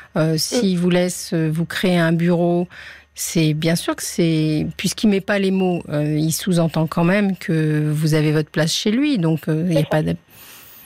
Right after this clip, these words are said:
Speaker 1: il y a pas de, et
Speaker 2: Oui,
Speaker 1: puis si vous
Speaker 2: mais
Speaker 1: demandez
Speaker 2: pour
Speaker 1: une
Speaker 2: moi, ça
Speaker 1: mutation
Speaker 2: suffit
Speaker 1: aussi,
Speaker 2: pas.
Speaker 1: c'est bien que c'est pour vous rapprocher de lui.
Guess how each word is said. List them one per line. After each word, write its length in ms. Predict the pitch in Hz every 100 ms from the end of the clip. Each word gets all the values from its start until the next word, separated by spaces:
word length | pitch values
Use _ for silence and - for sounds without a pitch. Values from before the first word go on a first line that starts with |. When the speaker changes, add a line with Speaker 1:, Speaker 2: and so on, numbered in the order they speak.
| _ -
Speaker 1:
il 40 |
y 20 | 165
a 40 |
pas 140 | 175
de, 280 | 160 165 151
et 680 | 165 165 135 - - - 175 - -
Speaker 2:
Oui, 60 | -
Speaker 1:
puis 140 | 226
si 220 | 269 294 208
vous 120 | 202
Speaker 2:
mais 60 |
Speaker 1:
demandez 380 | 175 190 185 185
Speaker 2:
pour 120 | 185
Speaker 1:
une 40 | 190
Speaker 2:
moi, 80 | 185
ça 60 | 196
Speaker 1:
mutation 260 | 180 202
Speaker 2:
suffit 100 | 180
Speaker 1:
aussi, 220 | 165 - 180
Speaker 2:
pas. 80 |
Speaker 1:
c'est 180 | 165 170
bien 180 | 156 165
que 60 | -
c'est 120 | 165
pour 180 | - 156
vous 60 |
rapprocher 460 | 156 - 175 175 254
de 100 | 247
lui. 140 | 254